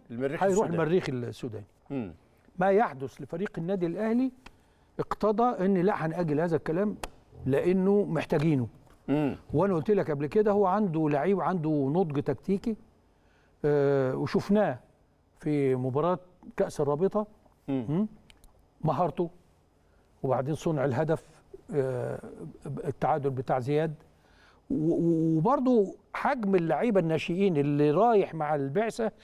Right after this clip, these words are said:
Speaker 2: يدل على إن دخلوا في قناعة، آه،
Speaker 1: بيتسو موسيماني.
Speaker 2: بيتسو موسيماني، وربما يوجدوا له الحلول اللي كان بيدور عليها، وهذا ما نأمله. يعني إن، آه،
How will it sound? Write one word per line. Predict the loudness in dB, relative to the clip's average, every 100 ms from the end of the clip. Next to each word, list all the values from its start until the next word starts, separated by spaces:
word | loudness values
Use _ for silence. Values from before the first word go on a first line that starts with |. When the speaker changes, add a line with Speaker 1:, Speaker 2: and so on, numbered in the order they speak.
| -20 -20 -2
Speaker 2:
يدل | 0 4 4 4
على | 4 2 4 2
إن | 2 0 0 -2
دخلوا | -2 0 2 0
في | 0
قناعة، | -2 0 0 0 -2 -4 _ _ _ _ _ _ _ _ _ _ -4
آه، | 0 2 0 0 -2 -4 -4
Speaker 1:
بيتسو | -6 -6
موسيماني. | -6 -6 -10 -8 -2
Speaker 2:
بيتسو | 0 2
موسيماني، | 0 2 2 4 6 4 -2 -20 _ -12 0
وربما | 2 4 4 4 4
يوجدوا | 4 2 0 0 2 2 4
له | 4
الحلول | 2 -2 2 4 6 4 0 -2
اللي | 0 0
كان | 2 2
بيدور | 4 4 4 4
عليها، | 4 4 4 2 -2 _ _ _ -2
وهذا | 0 2 2
ما | 0
نأمله. | -2 0 0 0 -2
يعني | -4 -4 -4 -10 -14 _ _ _ _ -2
إن، | 0 2
آه، | 2 2 2